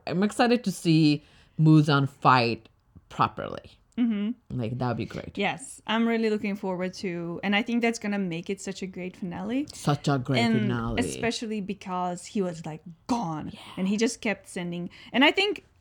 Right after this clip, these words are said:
Speaker 2: I guess the same could be said about Father, but I guess, like, he never ended up fighting his own fight.
Speaker 1: No, and he was, he, he looked like he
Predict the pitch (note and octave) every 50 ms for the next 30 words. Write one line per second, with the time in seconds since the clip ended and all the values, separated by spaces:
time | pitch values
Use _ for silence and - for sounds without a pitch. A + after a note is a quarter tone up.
0 | _ _ _ _ _ - - - C4+ B3+ D4+ G#4 A4+ - G4 F4 - C4+ C#4 F4
1 | - E4+ C4+ B3+ C4 C#4 - - G#3+ A3 A#3 G#3+ G#3+ G3 - - - - - D#3
2 | E3 G3+ C4 F4 F#4+ G4+ G#4 G4+ - _ _ _ _ _ _ _ - A#3+ A3+ A3
3 | B3 B3+ A#3 A#3 B3 C#4 - - - C4+ B3 A#3+ A#3+ - - A3 A3+ B3 A#3 A3+
4 | A3+ A3+ A#3 - - G#3 G#3 G3+ G#3 G3+ G3+ G3 - - - F#3 F3+ F3+ F#3 F3+
5 | F3+ F3+ F3 E3+ E3+ - - _ _ _ - G3+ G#3+ G3 - - - F3 E3 E3+
6 | E3 - F3 - - - - _ _ _ _ _ _ - G#3+ G#3+ - - - C#4+
7 | D#4+ F#4 G4 F#4+ G#4 G4 - - - - C#4 D#4+ D#4 C#4+ - _ _ _ _ _
8 | _ _ _ _ _ - F4+ F#4 E4+ E4+ A4 A4+ A4+ - D4+ C4 A#3 A3+ G#3+ -
9 | - - _ _ _ _ _ _ _ - A#3+ A#3 B3